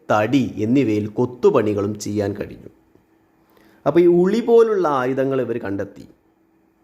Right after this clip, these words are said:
അപ്പോൾ എല്ലാത്തിനെയും അവരെന്ത് ചെയ്തു? അതിൽ ഇതേ ഉദാഹരണത്തിന് ഇപ്പം എന്താണ്, എല്ലുകൾ ഉപയോഗിച്ചു, മാൻകൊമ്പ് ഉപയോഗിച്ചു,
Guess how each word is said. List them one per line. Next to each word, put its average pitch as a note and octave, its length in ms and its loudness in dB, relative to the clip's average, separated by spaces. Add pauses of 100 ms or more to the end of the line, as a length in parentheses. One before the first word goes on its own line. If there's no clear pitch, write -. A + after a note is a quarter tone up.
(720)
അപ്പോൾ C#3+ 120 4
എല്ലാത്തിനെയും D#3 840 4
അവരെന്ത് A#2 360 0
ചെയ്തു? G#2 360 -4 (1900)
അതിൽ B2+ 520 2 (360)
ഇതേ A#2+ 260 0
ഉദാഹരണത്തിന് A#2 640 0
ഇപ്പം A2 180 -6
എന്താണ്, G#2 380 -2 (160)
എല്ലുകൾ A#2 480 2
ഉപയോഗിച്ചു, G2 600 -6 (640)
മാൻകൊമ്പ് C3 640 2
ഉപയോഗിച്ചു, F#2+ 640 -10